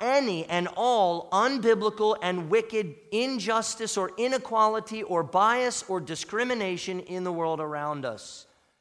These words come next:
We, we do not define injustice or inequality or bias or, or discrimination by the world's standards, as they make a mess of all of that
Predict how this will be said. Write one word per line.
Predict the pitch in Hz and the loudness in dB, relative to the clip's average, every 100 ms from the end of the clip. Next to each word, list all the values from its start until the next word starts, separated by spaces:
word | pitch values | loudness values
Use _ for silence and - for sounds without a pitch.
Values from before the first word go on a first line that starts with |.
| _ _ _ _ _ | _ _ _ _ _
We, | 185 180 | -6 -4
we | 190 | -4
do | 170 233 | -2 0
not | 254 240 220 - - - _ _ _ _ _ _ _ _ | 2 4 2 -2 -18 -20 _ _ _ _ _ _ _ _
define | 208 196 - 185 220 277 277 | 2 2 2 2 2 2 2
injustice | 240 156 165 156 - 165 160 | 0 0 -2 -2 -4 -4 -4
or | 156 | -4
inequality | 165 160 165 165 156 147 147 | -4 -6 -2 -2 0 -4 -4
or | 147 | -2
bias | 143 147 147 147 143 - | -2 -2 0 0 -2 -6
or, | 147 143 139 131 - - - | -4 -2 -2 -4 -12 -16 -6
or | 160 | -6
discrimination | 147 156 - 170 156 156 156 165 | -4 -6 -4 -4 -2 -4 -4 -2
by | 156 165 | 0 2
the | 160 | 2
world's | 151 160 196 262 269 - | 0 0 2 2 2 -4
standards, | - 156 135 135 139 185 185 | -6 -4 -4 -4 -4 -6 -8
as | 160 127 | -10 -6
they | 160 160 151 123 | -4 -2 -4 -6
make | 151 165 160 | -6 -6 -6
a | |
mess | 139 156 220 - | -4 0 0 0
of | 170 | -2
all | 143 131 123 | 0 -2 -4
of | 117 | -4
that | 117 131 196 | -4 -4 -6